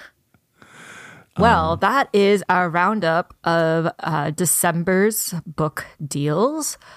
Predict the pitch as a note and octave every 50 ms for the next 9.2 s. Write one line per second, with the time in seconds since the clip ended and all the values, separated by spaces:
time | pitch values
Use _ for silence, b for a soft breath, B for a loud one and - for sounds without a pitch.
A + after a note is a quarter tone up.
0 | B B B B - - F3+ G3 G#3 G#3+ A3 A3+ A3+ A#3 A3+ A#3 - - F#3 G#3
1 | A3 - D4 F4 - - - F3 G#3 A3+ A3+ C#4 C#4 C#4+ C4+ C4 C4 A#3 B3 _
2 | _ _ _ - - B3+ C4+ D4 D#4 E4+ F4+ E4+ - - C#4 C4+ B3+ A#3 G3+ G3
3 | F#3+ F#3 F#3 - - - D3+ D#3+ D#3+ D3 - - - - D#3+ D#3+ D#3+ D#3+ D#3 E3
4 | E3 E3 D#3+ - - E3+ E3 - - D3+ D#3+ D#3 - - - D#3+ D#3+ D#3+ D#3+ D3+
5 | D3+ D3 D3 - - - - - D3+ D3 D3 D#3 G3 C4 - - - D#3+ E3+ E3
6 | D#3 D#3 E3 D3+ C#3+ C3+ - D#3+ D#3 D#3 D#3+ E3 - - - E3 D#3 D3 - D3+
7 | D3+ D3 - - D3 E3 E3 G3+ A#3+ D4 E4 E4 B3 F#3+ E3+ E3 E3 - F3 D#3+
8 | D#3+ D#3+ E3 F3 F#3 E3 D#3 D#3 D3+ D#3+ F3+ A3 C#4 - - - - D#3 D3+ D3+
9 | D3+ D#3+ D#3+